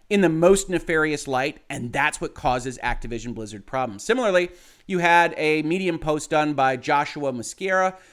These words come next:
who is also pictured in that photo, and he says,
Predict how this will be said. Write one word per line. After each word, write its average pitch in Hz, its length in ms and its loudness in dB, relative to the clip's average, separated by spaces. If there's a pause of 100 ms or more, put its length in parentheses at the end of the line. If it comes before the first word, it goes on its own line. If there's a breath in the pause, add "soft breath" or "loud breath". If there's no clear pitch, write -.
(160 loud breath)
who 190 140 2
is 147 120 0
also 156 280 2
pictured 170 380 -4
in 160 80 -6
that 151 240 -2
photo, 156 340 2
and 127 120 -4
he 175 160 -6
says, 151 420 0